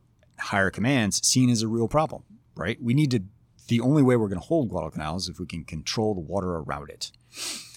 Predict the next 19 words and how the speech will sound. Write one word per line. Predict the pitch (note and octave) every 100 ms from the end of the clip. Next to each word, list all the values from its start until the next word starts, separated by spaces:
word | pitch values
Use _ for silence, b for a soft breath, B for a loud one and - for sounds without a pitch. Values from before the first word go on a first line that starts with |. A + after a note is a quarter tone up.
| B
So | - F2+ D#2+
there's | D#2+
a | D#2+
defeat. | D#2+ - A2 G2+ - _ -
Uh, | E2 D#2 D#2 E2 - -
there | F2+ D#2+
are |
two | - - A#2+
carrier | G#2+ A2+ F2
battles, | D#2 D2 D#2+ -
and |
the | D#2+
first | A2+ G2+ E2+
one | D2+ D2 - -
is | E2 D#2 D2+ -
the | E2+
Eastern | E2+ - D#2
Solomons, | A2+ A#2+ D2+ D#2 - - _ b b b b -
uh, | D2 C#2+